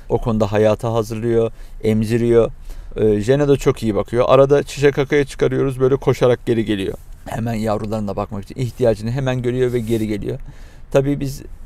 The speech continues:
gebelik döneminde neyle besliyoruz köpeği? Kaliteli kuru mamayla besliyoruz. Ya zaten Royal Canin'le besliyoruz edatlı ama gebelik döneminde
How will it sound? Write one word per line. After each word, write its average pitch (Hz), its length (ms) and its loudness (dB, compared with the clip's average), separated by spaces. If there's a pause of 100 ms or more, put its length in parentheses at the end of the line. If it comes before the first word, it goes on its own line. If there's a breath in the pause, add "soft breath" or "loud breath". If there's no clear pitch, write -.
(320)
gebelik 120 440 0
döneminde 127 540 -2 (240)
neyle 123 380 2 (120)
besliyoruz 107 640 -4
köpeği? 107 420 -4 (280)
Kaliteli 104 380 -2
kuru 110 200 -4
mamayla 92 380 -4
besliyoruz. - 280 -10
Ya 73 120 -4
zaten 120 380 -2 (400 loud breath)
Royal 117 360 6
Canin'le 117 360 -2
besliyoruz 107 440 -2
edatlı 113 440 0
ama 147 280 -4 (300)
gebelik 123 440 0
döneminde 110 540 -2